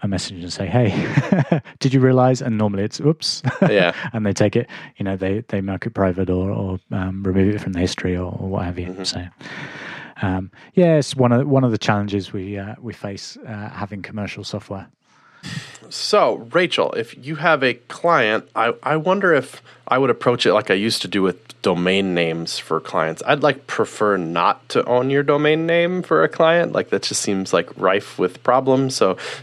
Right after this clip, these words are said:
Speaker 2: like, as much as it might be a pain in the butt or hand-holding or whatever to, to guide them through the process of owning their own domain name,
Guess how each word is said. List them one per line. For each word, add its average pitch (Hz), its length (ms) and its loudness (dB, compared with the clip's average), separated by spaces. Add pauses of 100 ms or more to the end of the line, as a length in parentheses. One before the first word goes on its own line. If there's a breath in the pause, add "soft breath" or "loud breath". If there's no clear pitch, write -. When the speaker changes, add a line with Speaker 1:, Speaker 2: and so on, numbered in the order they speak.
Speaker 2:
like, 98 320 0
as 98 220 -8
much 101 240 0
as 90 160 -2
it 87 180 -2
might 92 220 -2
be 87 480 -4
a 80 180 0 (140)
pain 98 220 -2
in 92 80 0
the 85 80 0
butt 107 280 4
or 92 100 2
hand-holding 104 640 2
or 95 80 4
whatever 104 320 4
to, 95 160 -2
to - 400 -12
guide 92 360 2
them 90 200 -2
through 87 160 -8
the 90 60 -2
process - 420 -4
of 95 80 -6
owning 98 320 -2
their 90 160 0
own 87 160 0
domain 117 340 -2
name, 101 220 -4